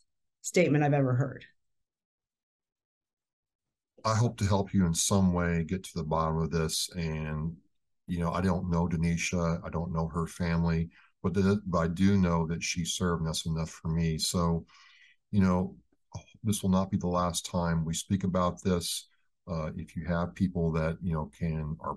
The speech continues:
Speaker 2: part of this and they wanna talk to me, they're welcome to come on here. And like I told
Speaker 1: Absolutely.
Speaker 2: Lindsay, letters are gonna start going out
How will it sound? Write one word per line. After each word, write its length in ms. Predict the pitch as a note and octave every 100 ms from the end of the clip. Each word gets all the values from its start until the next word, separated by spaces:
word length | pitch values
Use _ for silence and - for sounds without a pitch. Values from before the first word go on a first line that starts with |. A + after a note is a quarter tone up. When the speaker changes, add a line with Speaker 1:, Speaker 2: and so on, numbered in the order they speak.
| -
Speaker 2:
part 200 | F#2+ F#2
of 40 | E2+
this 280 | F2 -
and 60 | E2
they 60 | D#2
wanna 240 | E2+ E2
talk 320 | - F2 E2+
to 80 | F2+
me, 300 | E2 E2+ E2+ - _ _ _ _
they're 100 | E2
welcome 340 | E2+ E2+ F2
to 40 | E2
come 200 | - E2
on 200 | D#2+ D#2
here. 380 | F2 E2 E2 E2
And 160 | D#2+
like 120 | E2
I 100 | -
told 220 | E2 G2 F2+
Speaker 1:
Absolutely. 420 | E2+ - E2 E2+
Speaker 2:
Lindsay, 220 | E2+ - _ _ _ _ _ -
letters 240 | F#2+ F2+
are 40 | E2+
gonna 180 | E2
start 300 | D#2+ F2+ E2+
going 240 | F2 E2+ E2
out 260 | E2 E2+